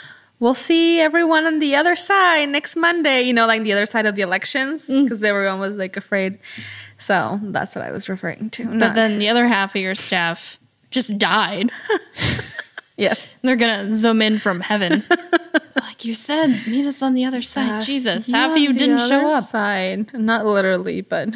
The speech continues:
Speaker 1: <laughs> figuratively.
Speaker 2: The other side of the
Speaker 1: Oh.
Speaker 2: problem.
Speaker 1: Can you imagine if one day we do an, a, a podcast from the other side of the world?
Speaker 2: We really should. There's our excuse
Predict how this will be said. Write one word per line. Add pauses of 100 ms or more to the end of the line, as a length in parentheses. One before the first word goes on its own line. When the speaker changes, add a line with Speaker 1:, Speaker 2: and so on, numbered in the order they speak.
(720)
Speaker 1:
<laughs>
figuratively. (240)
Speaker 2:
The
other
side
of
the
Speaker 1:
Oh.
Speaker 2:
problem.
Speaker 1:
Can
you
imagine
if
one
day
we
do
an,
a, (120)
a
podcast
from (640)
the
other
side
of
the
world? (1200)
Speaker 2:
We
really
should. (200)
There's
our
excuse